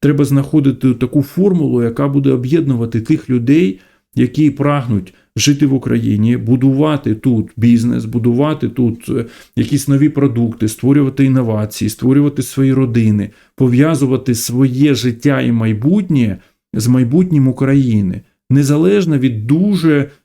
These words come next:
різних багатьох обставин. І якщо над приватною власністю буде постійно висіти цей дамоклів меч того,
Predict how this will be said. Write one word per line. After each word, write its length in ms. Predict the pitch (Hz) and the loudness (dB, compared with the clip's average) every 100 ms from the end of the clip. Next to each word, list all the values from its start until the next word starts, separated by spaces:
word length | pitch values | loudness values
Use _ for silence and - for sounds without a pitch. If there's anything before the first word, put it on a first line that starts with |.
| - | -2
різних 500 | 123 170 156 143 113 | 2 2 2 0 0
багатьох 500 | 117 123 120 143 - | -2 -4 0 0 0
обставин. 600 | - - 113 104 92 98 | -8 -6 -4 -2 -4 -4
І 100 | - | 0
якщо 680 | 131 127 - - 190 156 95 - _ _ 135 | 0 0 -4 2 4 2 0 -8 _ _ 0
над 280 | 151 147 | 0 0
приватною 540 | - 139 156 180 190 185 | -2 0 0 0 0 2
власністю 600 | 156 120 - 127 - - | 0 -2 -4 -6 -4 -2
буде 180 | 123 139 | 2 2
постійно 720 | 156 156 - 156 170 175 165 | 0 -2 -4 0 2 2 2
висіти 540 | 151 - 147 147 151 | 0 0 -2 0 -2
цей 280 | 143 143 143 | 0 0 2
дамоклів 560 | 139 135 139 139 135 120 | 2 0 0 0 0 2
меч 320 | 117 107 - | 0 0 -4
того, 400 | 113 110 113 | -2 0 -2